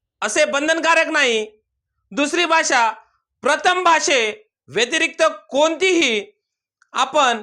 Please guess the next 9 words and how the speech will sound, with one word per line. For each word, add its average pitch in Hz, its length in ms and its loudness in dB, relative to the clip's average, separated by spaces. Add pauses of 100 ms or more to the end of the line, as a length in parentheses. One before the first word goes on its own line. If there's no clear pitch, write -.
घेऊ 277 360 0
शकतो 302 400 0 (420)
असे 254 220 -2
आराखड्यामध्ये 254 880 0
नमूद 196 340 -4
करण्यात 170 340 -6
आलेले 156 260 -12
आहे. - 80 -20 (2500)
राज्यात 311 600 2